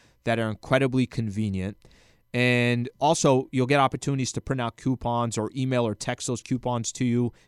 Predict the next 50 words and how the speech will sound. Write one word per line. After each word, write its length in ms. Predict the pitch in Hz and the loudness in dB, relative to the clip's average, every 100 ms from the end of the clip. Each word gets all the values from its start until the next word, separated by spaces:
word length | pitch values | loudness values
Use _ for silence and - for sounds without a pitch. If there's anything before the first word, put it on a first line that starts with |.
| _ | _
and 100 | 131 | -4
then 80 | 151 | 2
get 140 | 156 | 4
into 160 | 156 139 | 2 2
Valvoline 340 | 147 143 143 | 4 4 0
Instant 240 | 135 - 135 | -4 -4 0
Oil 160 | 131 | 0
Change, 380 | 123 131 123 - - _ | 0 -2 -2 -6 -12 _
get 200 | 147 147 | 0 2
your 80 | 160 | 2
oil 220 | 135 139 | 4 2
change 320 | - 135 113 | 2 -4 -2
done 240 | 117 123 127 | 0 0 0
in 200 | 127 120 | -4 -2
about 300 | 113 131 - | 2 2 2
fifteen 460 | - 135 - 127 | -4 -2 0 -2
minutes, 300 | 117 123 - - | 0 -2 -4 -10
and 120 | 113 123 | -6 -2
then 100 | 127 | -2
get 120 | 127 | -2
the 60 | |
heck 180 | 113 113 | -2 0
out 160 | 113 104 | 0 0
of 60 | |
there. 180 | 85 80 _ _ _ _ _ | -4 -12 _ _ _ _ _
So, 260 | - 127 117 | 0 4 4
mission 320 | 120 143 139 | 4 0 0
accomplished. 580 | 120 120 107 90 - - _ _ _ - | 0 -2 -2 -6 -8 -14 _ _ _ 0
Uh, 260 | 120 120 | 4 4
thank 280 | 117 151 151 | 6 4 4
you 80 | 139 | 2
to, 240 | - 135 | 4 4
uh, 60 | 123 | 4
Valvoline. 640 | 123 143 139 139 139 135 - - _ _ - | 6 6 4 2 0 0 -6 -20 _ _ -2
Um, 560 | 117 117 113 113 113 - _ _ | 0 2 2 0 -4 -10 _ _
like 220 | 127 127 | -2 2
I 60 | 123 | 2
said, 260 | - 117 110 | 2 0 0
visit 200 | 113 110 | -2 -2
socal 360 | 131 123 117 | -2 0 0
oil 160 | 117 113 | 2 0
change 280 | - 110 113 | -2 -4 -6
dot 120 | 107 | -6
com 180 | 113 107 | -6 -6
for 120 | 107 | -8
locations 560 | 101 - 110 113 98 | -8 -6 -6 -6 -8
and 120 | 95 95 | -8 -8
coupons 440 | 117 101 98 - | -8 -6 -10 -8
today. 260 | 101 95 90 - _ - | -8 -8 -10 -18 _ -4
Okay, 280 | 143 135 | 4 4